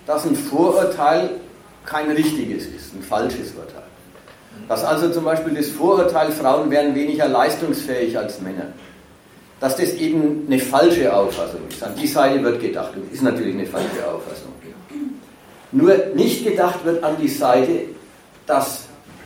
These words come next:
Vorurteile, die sich hartnäckig halten, die hunderttausendmal widerlegt sind und nicht aufhören,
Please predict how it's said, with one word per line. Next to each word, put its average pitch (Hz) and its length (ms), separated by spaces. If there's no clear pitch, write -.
Vorurteile, 160 760
die 139 160
sich - 340
hartnäckig 170 600
halten, 175 380
die 139 120
hunderttausendmal 180 840
widerlegt 160 560
sind 185 180
und 151 120
nicht 147 240
aufhören, 110 640